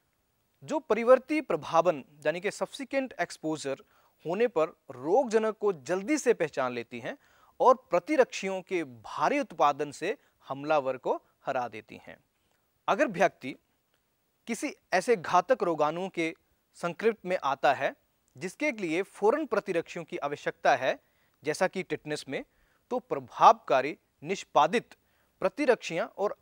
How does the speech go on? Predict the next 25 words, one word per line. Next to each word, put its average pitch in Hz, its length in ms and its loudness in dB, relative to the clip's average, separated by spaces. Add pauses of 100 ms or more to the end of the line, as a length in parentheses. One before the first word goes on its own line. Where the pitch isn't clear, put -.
अति 240 400 -2 (360)
अविश 190 400 0 (100)
यानी 165 200 -2
कि 240 120 -4 (460)
एंटीटॉक्सिन 196 800 0 (400)
को 262 80 -4
टीके 226 360 -4
के 247 140 0
रूप 170 300 -2
में 156 260 -6 (340)
सीधे 208 380 -2
ही 233 160 0
दिए 185 180 0
जाने 151 280 -2
की 240 140 -12
जरूरत 127 380 -10
है। 104 200 -12 (680)
सांप 143 360 -2
के 160 120 -4
काटे 143 360 0
जाने 156 320 -2
के 160 160 -8
मामलों 156 380 -2
में 165 200 -8
भी 233 160 -10